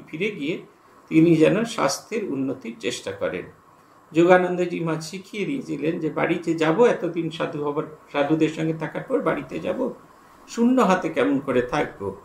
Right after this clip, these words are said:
তাই বিরজানন্দজি মহারাজকে শ্রী শ্রী মা মন্ত্র দীক্ষা দিয়েছিলেন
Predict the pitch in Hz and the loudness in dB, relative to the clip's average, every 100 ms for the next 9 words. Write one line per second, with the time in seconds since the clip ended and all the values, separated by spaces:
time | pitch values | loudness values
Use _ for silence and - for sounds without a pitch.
0 | - - - - - - - 156 170 160 | -20 -20 -20 -20 -20 -14 2 6 6 6
1 | 165 160 151 151 147 151 156 131 135 143 | 4 2 0 0 -2 -2 -4 -6 -4 0
2 | 202 220 - - - - - - 180 185 | 0 -2 -12 -20 -20 -20 -20 -2 6 6
3 | - 151 - 151 135 170 240 - 135 143 | 6 0 -2 -2 0 0 -2 -8 0 4
4 | 180 185 180 156 - 123 113 104 - 143 | 4 2 2 0 -2 -2 0 -2 -2 -2
5 | 180 | -2